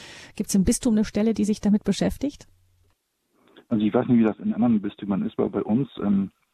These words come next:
Speaker 2: gibt's im Generalvikariat eine Abteilung für Ehe und Familie, ähm, und die sich eben um Ehepastoral und auch Vorbereitung, Ehevorbereitung kümmert und die Wochenenden Seminare anbietet, um,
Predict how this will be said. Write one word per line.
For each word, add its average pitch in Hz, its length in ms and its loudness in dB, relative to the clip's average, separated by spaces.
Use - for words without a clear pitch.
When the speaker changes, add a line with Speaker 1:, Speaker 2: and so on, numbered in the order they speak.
Speaker 2:
gibt's 120 240 -4
im 107 180 6
Generalvikariat 101 760 0
eine 95 180 -2
Abteilung 104 480 0
für - 200 -8
Ehe 104 200 2
und 98 160 -2
Familie, 107 500 0
ähm, 95 380 0
und 98 220 0
die 101 100 0
sich 101 180 0
eben 101 200 2
um 95 160 2
Ehepastoral 98 720 -2
und 98 120 -2
auch 87 120 -6
Vorbereitung, 98 640 -2
Ehevorbereitung 98 600 -2
kümmert 117 320 0
und 98 160 -4
die 92 140 -12
Wochenenden 107 800 -2
Seminare 98 520 -2
anbietet, - 440 -6
um, 95 320 0